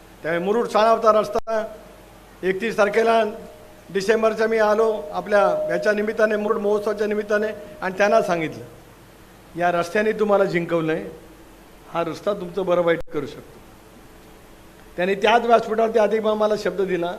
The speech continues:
"त्यांना जेवढा निधी मिळेल तेवढा या रस्त्यावरती टाकतील." काय ऐकायला ते माझं ऐकतात, नेहमीच ऐकतात असं नाही. हे माझं त्यांनी ऐकलं, त्याचा फायदा मलाही झाला आणि त्याचा फायदा त्यांनाही जास्ती प्रमाणात होईल, याच्यात माझ्या मनामध्ये काही शंका नाही.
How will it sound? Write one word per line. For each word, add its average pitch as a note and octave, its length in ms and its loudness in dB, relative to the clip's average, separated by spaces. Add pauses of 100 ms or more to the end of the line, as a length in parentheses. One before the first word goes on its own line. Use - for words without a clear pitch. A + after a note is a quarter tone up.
(720)
"त्यांना F#3+ 200 0
जेवढा A3+ 320 8
निधी C4 260 6
मिळेल B3 320 6
तेवढा A#3 200 6
या A#3 140 6
रस्त्यावरती G#3 420 0
टाकतील." F#3+ 400 -4 (840)
काय D#3+ 80 -4
ऐकायला G3+ 380 -2
ते G#3+ 100 -2
माझं G3+ 240 0
ऐकतात, A3 380 -4 (120)
नेहमीच F3 280 -6
ऐकतात F#3 320 -6
असं F#3 220 -6
नाही. C3+ 140 -6 (1400)
हे G3+ 100 0
माझं G#3+ 300 4
त्यांनी G#3 240 2
ऐकलं, G3+ 500 0 (640)
त्याचा F3+ 240 4
फायदा F#3+ 320 2
मलाही F#3 340 6
झाला G#3+ 320 6 (400)
आणि E3+ 140 -6
त्याचा F#3 220 2
फायदा F3+ 300 4
त्यांनाही G3 420 6
जास्ती A3 300 8
प्रमाणात G3 340 4
होईल, F#3+ 260 10 (260)
याच्यात F3+ 300 2
माझ्या F#3+ 260 6
मनामध्ये F#3 380 2
काही E3+ 120 -2
शंका C#3 120 -6
नाही. A#2 340 -10